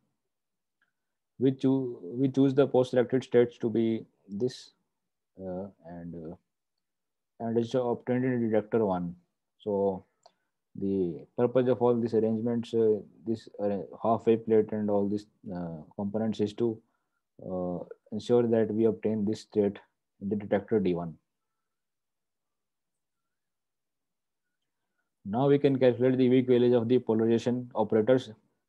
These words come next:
and, uh, these are given by this. For theta is equal to pi and arbitrary phi, uh, we can see that the Z component of the polarization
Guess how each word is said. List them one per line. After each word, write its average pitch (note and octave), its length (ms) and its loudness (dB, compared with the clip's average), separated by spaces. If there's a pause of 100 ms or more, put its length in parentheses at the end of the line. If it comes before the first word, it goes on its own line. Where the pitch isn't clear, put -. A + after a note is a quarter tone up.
(720)
and, G#2 280 -2
uh, G#2 360 0 (120)
these A2+ 240 -2
are A#2+ 80 6
given A2+ 280 0
by G#2+ 160 4
this. A#2+ 320 -2 (2750)
For C#3+ 160 4
theta C3 320 2
is C#3 160 6
equal C3+ 240 4
to C3+ 80 4
pi B2+ 460 4 (440)
and A#2+ 180 -4
arbitrary B2+ 440 2
phi, B2+ 460 4 (920)
uh, G2+ 420 -2 (200)
we A2+ 120 0
can C3 120 0
see C3+ 140 2
that A#2+ 280 2
the B2 160 4
Z A#2 220 2
component A#2 460 0
of G#2+ 120 -4
the A#2 140 2
polarization A2 640 2